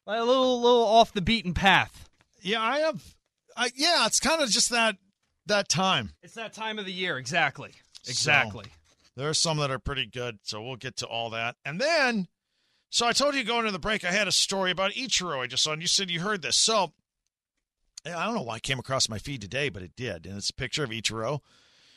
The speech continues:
Speaker 2: And, uh, he said that, uh, one morning he was in the training room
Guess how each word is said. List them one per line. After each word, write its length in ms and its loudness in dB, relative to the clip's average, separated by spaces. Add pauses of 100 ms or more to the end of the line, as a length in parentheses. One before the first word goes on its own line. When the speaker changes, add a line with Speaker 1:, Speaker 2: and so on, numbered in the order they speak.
(680)
Speaker 2:
And, 420 2
uh, 320 4 (640)
he 180 -8
said 320 2
that, 280 0
uh, 140 4
one 200 2
morning 280 2
he 100 2
was 160 2
in 60 -4
the 80 -6
training 420 0
room 400 -2